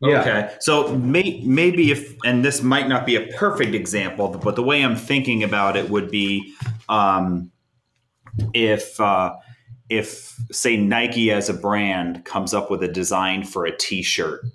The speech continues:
Speaker 2: uh, a, a guy running, you know,
Speaker 1: Yeah.
Speaker 2: and, and a lady giving him a high five, and that's the T-shirt, then they might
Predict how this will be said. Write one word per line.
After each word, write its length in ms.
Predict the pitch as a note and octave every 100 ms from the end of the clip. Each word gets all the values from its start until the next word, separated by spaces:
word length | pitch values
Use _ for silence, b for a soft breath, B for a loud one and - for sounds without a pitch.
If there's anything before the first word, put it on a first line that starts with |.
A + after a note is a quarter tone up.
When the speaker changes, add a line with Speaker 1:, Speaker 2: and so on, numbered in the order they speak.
| _
Speaker 2:
uh, 480 | - D#3+ - - B2+ -
a, 40 |
a 40 | C3
guy 240 | C3 A#2
running, 560 | G#2+ A2 G#2+ G2 F#2+ - _ _
you 100 | G#2+
know, 220 | G#2 - G#2
Speaker 1:
Yeah. 40 |
Speaker 2:
and, 100 | G2+
and 180 | G2 G2+
a 40 |
lady 320 | G2 G2+ G2+ F#2+
giving 280 | G2 F#2
him 100 | F#2+
a 60 | F2+
high 180 | F2+ F2
five, 300 | F2+ E2+ D#2+
and 100 | F2
that's 240 | F#2 -
the 80 | -
T-shirt, 580 | - F#2 F2 F2 E2 - B B B
then 480 | G#2+ G#2 G2+ - G2+
they 160 | C3+
might 440 | D#3+ C#3+ A#2+ A2+